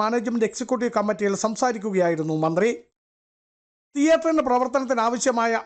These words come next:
അസിസ്റ്റന്റ് പ്രൊഫസർ, സീനിയർ റെസിഡന്റ്, സ്റ്റാഫ് നഴ്സ് തുടങ്ങിയ തസ്തികകളിലെ ഒഴിവുകൾ അടിയന്തരമായി നികത്തുന്നതിന് നടപടികൾ സ്വീകരിക്കുമെന്നും മന്ത്രി പറഞ്ഞു. മൂന്ന് അസിസ്റ്റന്റ് പ്രൊഫസർമാരുടെയും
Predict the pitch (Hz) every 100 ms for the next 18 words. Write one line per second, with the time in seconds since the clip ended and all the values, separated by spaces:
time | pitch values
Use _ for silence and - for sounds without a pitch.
0 | 214 277 254 294 247 220 220 226 220 -
1 | - 247 269 285 226 226 214 202 196 196
2 | _ _ - - 262 269 285 294 311 262
3 | 240 226 226 214 254 247 240 233 202 214
4 | 220 208 202 - _ _ _ - 262 285
5 | 311 302 285 269 226 240 254 240 226 214
6 | 226 226 247 277 277 254 - 240 220 214
7 | 190 180 175 175 175 190 220 262 262 _
8 | _ _ _ _ _ _ 254 330 349 339
9 | 262 240 302 330 294 254 254 269 247 240
10 | 233 233 220